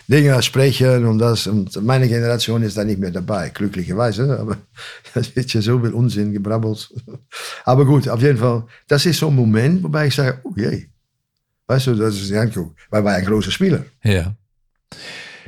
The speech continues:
Speaker 2: Die Zeit in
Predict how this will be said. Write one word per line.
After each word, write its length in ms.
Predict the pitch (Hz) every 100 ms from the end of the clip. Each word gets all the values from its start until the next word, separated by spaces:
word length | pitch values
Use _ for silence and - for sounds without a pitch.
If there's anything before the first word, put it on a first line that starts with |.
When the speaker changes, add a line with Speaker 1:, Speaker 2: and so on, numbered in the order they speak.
| - - _ _ _ _ _ -
Speaker 2:
Die 180 | 92 -
Zeit 500 | - 90 113 - _ _ _ _ _ _ _ _ _ _
in 360 | - 101 98 -